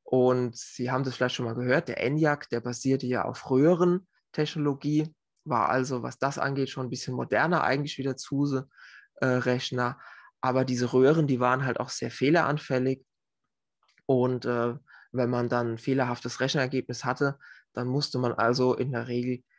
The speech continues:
die fehlerhafte Röhre erstmal suchen. Und Sie sehen hier also dieser junge Herr hier, der muss also die Röhren, äh, untersuchen. Das waren also ziemlich viele. Und Sie kennen ja auch die Geschichte mit dem ersten Bug,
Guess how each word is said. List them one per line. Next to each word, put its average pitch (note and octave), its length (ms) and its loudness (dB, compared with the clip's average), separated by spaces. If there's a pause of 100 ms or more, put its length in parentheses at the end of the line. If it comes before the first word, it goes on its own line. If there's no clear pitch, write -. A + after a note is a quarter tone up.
(320)
die A#2+ 160 -2
fehlerhafte C3 800 0
Röhre C3+ 360 6
erstmal A#2+ 680 0 (260)
suchen. F3 680 0
Und C3 140 -2
Sie B2+ 100 -6
sehen C#3 340 -2
hier C#3 200 0
also B2 220 -2
dieser A#2+ 580 -4
junge C3 280 -2
Herr B2+ 240 0
hier, C#3+ 260 0
der B2 180 -6
muss B2+ 200 -8
also B2+ 200 -2
die A#2+ 140 -4
Röhren, C3 540 2 (400)
äh, A#2+ 180 0
untersuchen. D#3+ 880 0 (180)
Das - 280 -10
waren B2 200 -2
also B2 200 -6
ziemlich B2 360 -4
viele. D#3 420 2 (600)
Und A#2+ 220 -4
Sie A#2+ 100 -4
kennen B2+ 240 -2
ja B2 140 0
auch - 80 -8
die A#2+ 120 -8
Geschichte C#3 380 -6
mit B2 80 -6
dem A#2 120 -6
ersten - 380 -6
Bug, - 300 -2